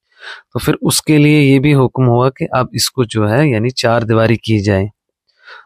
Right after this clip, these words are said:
दोस्तों, अभी आप देखेंगे वीडियो के लास्ट में और उसी कब्रिस्तान को जो है वो टीन की चादरों से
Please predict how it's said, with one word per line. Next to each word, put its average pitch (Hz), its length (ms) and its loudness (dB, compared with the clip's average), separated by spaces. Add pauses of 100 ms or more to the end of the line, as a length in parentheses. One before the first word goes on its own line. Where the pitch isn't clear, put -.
(160)
दोस्तों, 175 520 2 (640)
अभी 147 220 2
आप 156 180 2
देखेंगे 147 480 0
वीडियो 135 360 2
के 160 100 0
लास्ट 127 400 0
में 151 240 2 (220)
और 110 160 -2
उसी 131 280 -2
कब्रिस्तान 127 600 0
को 139 120 -2
जो 113 180 0
है 120 120 2
वो 123 160 0
टीन 120 320 -2
की 135 140 -6
चादरों 113 400 -2
से 139 200 -4